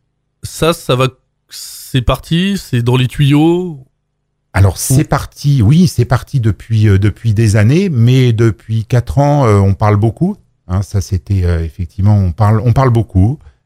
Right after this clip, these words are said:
Speaker 2: mais on prend pas de décision. Donc là, il va falloir prendre, il va falloir prendre des décisions pour faire avancer ce projet, qui est, euh, lui, un projet hors, euh,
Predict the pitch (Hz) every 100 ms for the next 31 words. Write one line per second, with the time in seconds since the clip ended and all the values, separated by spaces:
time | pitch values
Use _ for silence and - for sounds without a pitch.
0 | - 101 123 - 101 110 - 110 104 -
1 | 98 85 80 - 95 90 117 127 147 104
2 | 95 82 123 - 95 98 90 - 104 85
3 | 90 110 98 87 110 - 101 101 - 101
4 | 82 90 85 85 85 87 85 110 - -
5 | 101 85 90 85 - 104 - 87 - 87
6 | 92 135 - - _ _ _ - 123 135
7 | 135 123 135 113 92 - _ 98 120 143
8 | 120 - - 117 120 120 - 127 135 95
9 | 101